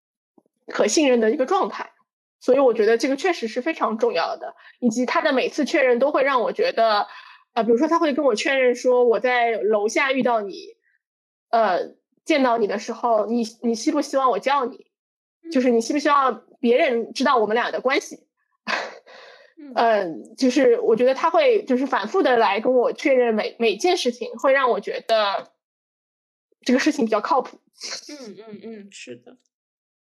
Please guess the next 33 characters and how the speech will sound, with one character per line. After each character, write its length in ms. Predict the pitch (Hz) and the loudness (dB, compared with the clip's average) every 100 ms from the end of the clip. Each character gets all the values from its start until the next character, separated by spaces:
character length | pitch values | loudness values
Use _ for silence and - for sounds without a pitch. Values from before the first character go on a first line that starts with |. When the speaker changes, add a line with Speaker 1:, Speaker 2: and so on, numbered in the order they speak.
| _ _ | _ _
Speaker 2:
确 140 | 160 | -20
实 160 | 156 - | -20 -18
是。 300 | - - - _ _ _ _ _ _ - | -18 -20 -20 _ _ _ _ _ _ -14
然 120 | 208 | -12
后 160 | 220 254 | -8 -6
Never 320 | 247 254 220 | -4 -4 -6
突 120 | 226 | -8
然 140 | 233 202 | -10 -8
让 200 | 208 190 | -8 -10
我 80 | |
想 280 | 196 180 165 | -12 -12 -14
起 160 | 196 180 | -14 -14
了 140 | 165 165 | -14 -14
他， 420 | - 196 196 - - - _ _ _ _ _ _ - | -10 -10 -10 -16 -20 -20 _ _ _ _ _ _ -6
他 220 | 277 254 | 0 0
说 180 | 254 233 | 2 2
过 120 | 247 | 2
的 80 | 208 | 0
那 120 | 208 | -4
个 100 | 185 | -6
magic 520 | - 214 208 208 196 | -4 -2 -2 -2 -4
moment， 560 | 196 196 196 156 - - | -6 -6 -6 -8 -10 -16
就 160 | - 190 | -10 -6
是， 540 | 190 - 165 82 - _ _ _ | -4 -4 -4 -6 -12 _ _ _
就 120 | - 214 | -4 -2
把 200 | 190 190 | 0 -2
脚 260 | 202 151 - | -2 -4 -6
放 180 | 214 | -10
下 240 | 185 180 165 | -8 -8 -8
那 120 | 175 | -10
个 80 | 165 | -10
瞬 260 | - - - | -12 -12 -16
间， 300 | - - | -18 -18